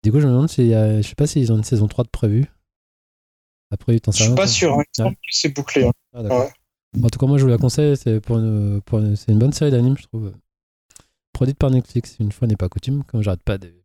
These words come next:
Speaker 1: bitcher sur Netflix, là, comme en termes de série, je trouve qu'ils ont des bonnes, bonnes prods. En plus, l'anime, elle est bien. Ça, c'est de l'animation. Tu vois, c'est des bonnes animations. Et donc, voilà, pour ma part. Je sais pas si vous avez d'autres séries.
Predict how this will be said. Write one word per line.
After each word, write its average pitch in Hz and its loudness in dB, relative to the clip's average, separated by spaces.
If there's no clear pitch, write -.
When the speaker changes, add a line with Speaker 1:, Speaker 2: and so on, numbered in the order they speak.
Speaker 1:
bitcher 110 -2
sur 107 -4
Netflix, 107 -6
là, 120 -4
comme 107 -4
en 107 0
termes 139 0
de 131 2
série, 156 0
je - -2
trouve 156 -8
qu'ils 127 0
ont 120 2
des 117 2
bonnes, 143 0
bonnes 139 0
prods. - -4
En 110 2
plus, - 0
l'anime, 175 4
elle 156 4
est 151 4
bien. 180 2
Ça, 175 0
c'est - -8
de 160 0
l'animation. 147 2
Tu - -8
vois, - -10
c'est - -20
des 104 -6
bonnes 135 0
animations. 143 0
Et 117 2
donc, 123 2
voilà, 117 2
pour 120 0
ma 104 4
part. 127 2
Je - -20
sais - -20
pas 143 -8
si 147 -8
vous 135 -2
avez 127 0
d'autres 131 -4
séries. 156 -2